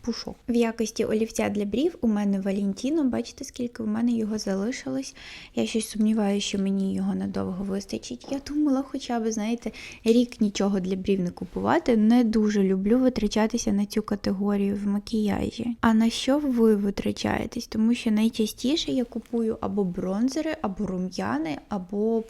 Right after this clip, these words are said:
пудру. Я не дуже люблю купувати дуже багато тональних кремів, тому що вони швидко закінчуються. І, в принципі, до хайлайтерів я останнім часом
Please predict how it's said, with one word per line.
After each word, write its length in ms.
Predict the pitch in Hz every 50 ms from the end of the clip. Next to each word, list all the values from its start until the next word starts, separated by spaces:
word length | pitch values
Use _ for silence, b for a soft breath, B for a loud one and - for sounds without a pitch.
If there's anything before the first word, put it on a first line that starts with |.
| - -
пудру. 380 | 233 233 220 180 - 185 196 B B B B B B B B
Я 240 | - 208 220 220 220
не 100 | 226 226
дуже 220 | 214 226 220 220
люблю 280 | 214 208 208 214 214 214
купувати 580 | 214 - 208 - 208 196 202 202 202 202 - 202
дуже 220 | 196 196 196 196
багато 400 | 196 202 190 190 196 185 - 202
тональних 440 | - 202 196 190 185 185 196 208 -
кремів, 400 | - - 294 311 330 339 320 311
тому 280 | - - 269 262 269
що 160 | 269 - 269 247
вони 260 | 247 247 247 254 254
швидко 480 | 254 - 262 247 247 240 - - 240
закінчуються. 880 | 233 240 233 233 247 226 233 233 233 - 240 226 220 220 214 - - 214 - -
І, 280 | 240 240 247 247 247 240
в 40 | -
принципі, 520 | 240 247 247 240 240 - - - - 226
до 180 | 202 196 220 220
хайлайтерів 920 | - - - 226 214 214 202 196 196 202 208 220 220 - - 202 202 196 202
я 220 | 202 196 196 208
останнім 420 | 214 - - 220 208 202 202 208
часом 480 | - - 220 233 247 240 - 233 214 254